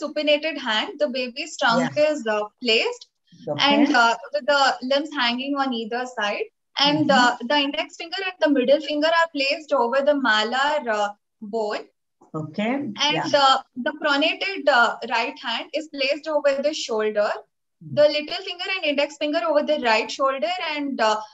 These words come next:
Speaker 1: uh,
Speaker 2: Yeah.
Speaker 1: the index fi-, ri-, little and ring over the right shoulder and index
Speaker 2: Yeah.
Speaker 1: finger over the left, and the middle finger over the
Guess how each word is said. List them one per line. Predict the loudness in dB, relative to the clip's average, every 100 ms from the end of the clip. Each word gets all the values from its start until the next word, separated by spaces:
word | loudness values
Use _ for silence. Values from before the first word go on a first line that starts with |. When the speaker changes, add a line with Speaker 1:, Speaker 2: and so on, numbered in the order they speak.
| _ 0
Speaker 1:
uh, | 4
Speaker 2:
Yeah. | 4 4 0 _
Speaker 1:
the | -4 -2 -2 -6 _ _ _
index | 0 4 4 2 -6
fi-, | -8 -10 _ -4
ri-, | -2 -2 -4
little | -2 -2 0 -2
and | -2 -2
ring | -4 0 2
over | 2 4 2 2 0
the | 0 0 -4 _ _ _ _ -6
right | -2 -2 -4 -10
shoulder | -4 -2 0
and | 0 -2 -4
index | -6 -8 -8
Speaker 2:
Yeah. |
Speaker 1:
finger | -4 2 4
over | 4 2
the | 0
left, | -2 -2 -4 -8 _
and | -6 -2 0
the | 0
middle | 0 0 0
finger | -2 2 2
over | 4 0
the | -4